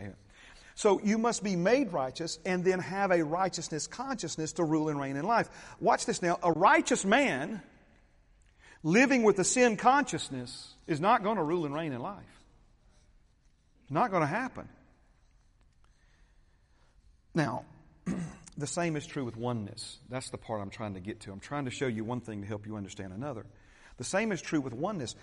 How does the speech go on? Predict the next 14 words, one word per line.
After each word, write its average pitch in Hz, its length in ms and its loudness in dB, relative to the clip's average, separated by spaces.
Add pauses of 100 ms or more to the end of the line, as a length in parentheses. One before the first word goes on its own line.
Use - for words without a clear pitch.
(140)
We've 190 260 2
been 196 160 0
made 160 180 0
one 214 320 0
with 170 180 -2
God, 110 360 -6 (320)
but 156 160 4
without 202 480 4
a 160 100 6
oneness 160 540 2
consciousness, 143 1000 -4 (640)
we 160 160 4
will 220 160 0
experience 156 720 0